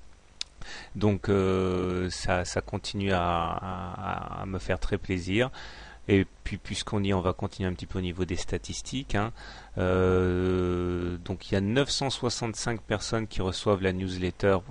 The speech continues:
euh, le matin dans leur, euh, dans leur boîte aux lettres, hein, newsletter toujours sans pub, hein. Euh, et également, si on regarde les statistiques plus générales,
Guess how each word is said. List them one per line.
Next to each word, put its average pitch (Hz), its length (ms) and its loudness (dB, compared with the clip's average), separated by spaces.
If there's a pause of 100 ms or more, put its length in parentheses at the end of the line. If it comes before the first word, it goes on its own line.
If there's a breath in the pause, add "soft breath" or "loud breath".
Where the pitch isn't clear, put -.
(260)
euh, 90 260 -6 (240)
le 98 140 0
matin 98 420 2
dans 90 140 0
leur, 82 540 0
euh, 85 80 -4
dans 87 120 -4
leur 82 160 0
boîte 85 300 -2
aux 85 60 0
lettres, 95 340 0
hein, 82 120 -4
newsletter 82 520 -6
toujours 90 340 -8
sans - 280 -6
pub, 117 260 -4
hein. 92 160 -6 (640 loud breath)
Euh, 98 400 4
et 95 200 4
également, 87 640 0
si - 220 -4
on 92 100 -2
regarde 90 500 0
les 85 100 -4
statistiques - 680 -8
plus - 140 -8
générales, 90 760 2